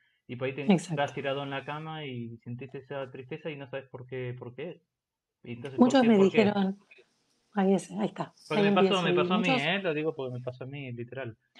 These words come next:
Speaker 2: A mu-, a muchos les pasó que estaban inquietos, otros que les apa-, les agarró así como una angustia, otros ansiedad y otros abulia. Me han dicho la palabra abulia, ¿no? La abulia es como el desinterés. Eh, entonces, bueno, ¿qué nos pasa con esto?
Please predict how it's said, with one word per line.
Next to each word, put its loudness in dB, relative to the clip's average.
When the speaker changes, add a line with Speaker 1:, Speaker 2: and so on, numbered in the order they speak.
Speaker 2:
A 0
mu-, 0
a 4
muchos 4
les -2
pasó 0
que -4
estaban 0
inquietos, 0
otros -2
que -4
les -2
apa-, -2
les -4
agarró 0
así -2
como -2
una 0
angustia, 0
otros -4
ansiedad 0
y 4
otros 0
abulia. 2
Me 0
han 0
dicho -2
la 2
palabra 2
abulia, -2
¿no? -4
La 0
abulia 4
es -4
como 0
el 0
desinterés. -2
Eh, -2
entonces, 2
bueno, 4
¿qué 0
nos -4
pasa -4
con 0
esto? -6